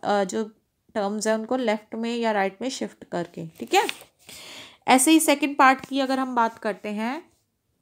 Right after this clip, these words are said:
तो ये है हमारा सेकंड पार्ट, ठीक है। सेकंड पार्ट में क्या सीरीज दी गई हमें? एटीन comma fifteen is to one by two comma thirteen co-, dash dash dash up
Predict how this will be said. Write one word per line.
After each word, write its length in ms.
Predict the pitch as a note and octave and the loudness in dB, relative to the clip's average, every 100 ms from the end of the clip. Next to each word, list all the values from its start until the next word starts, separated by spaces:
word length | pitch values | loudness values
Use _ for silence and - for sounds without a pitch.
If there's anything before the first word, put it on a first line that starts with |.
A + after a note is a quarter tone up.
| _ _ _ _ _ - | _ _ _ _ _ -10
तो 40 | A3+ | -8
ये 260 | A3+ C4 | 0 2
है 160 | C#4+ C#4 | 4 2
हमारा 300 | B3 A#3 A3+ | 2 2 0
सेकंड 400 | B3+ B3 A#3 A3 | 0 -4 -2 -6
पार्ट, 360 | - F3 E3+ - _ _ _ | -4 -4 -4 -10 _ _ _
ठीक 160 | C4 D#4+ | -6 -4
है। 100 | D#4+ - _ _ _ _ _ _ _ _ _ _ _ D4+ - _ _ _ _ _ _ _ _ _ _ _ _ _ _ _ _ _ - - | -4 -6 _ _ _ _ _ _ _ _ _ _ _ -20 -20 _ _ _ _ _ _ _ _ _ _ _ _ _ _ _ _ _ -20 -8
सेकंड 420 | - C#4 E4 E4 | -2 0 2 6
पार्ट 260 | D4+ C#4 B3 | 6 6 2
में 100 | C4+ | -2
क्या 180 | C4+ C4 | 2 2
सीरीज 460 | C4 B3+ A#3+ B3+ | 0 -4 -2 -2
दी 140 | A3+ A#3+ | -4 -4
गई 160 | A3+ | -2
हमें? 200 | A#3 A#3+ C#4 | -2 -4 -2
एटीन 460 | A#3+ A#3 C4+ D4 C#4 | -2 -2 -4 -6 -2
comma 260 | A3+ A3+ B3 | 0 2 0
fifteen 420 | C4 B3+ - C4+ | 0 -4 -6 -4
is 160 | C4 B3 | -4 -4
to 100 | B3+ | -4
one 200 | A#3 A3 G#3+ | -2 -2 0
by 120 | G#3+ | 0
two 180 | G#3+ A#3+ A#3+ | 0 -4 0
comma 220 | A3 G3+ G#3 | 0 2 0
thirteen 420 | A3+ G#3+ A3+ A#3 C4 | -2 -2 -2 -4 -6
co-, 160 | B3 - G#3 | -8 -8 -6
dash 340 | G3 A3 A#3 A#3 | 2 4 4 2
dash 340 | A3+ G#3+ G#3+ | 0 0 -2
dash 360 | - G#3 A3+ B3+ | -4 0 0 -2
up 140 | A#3 | -6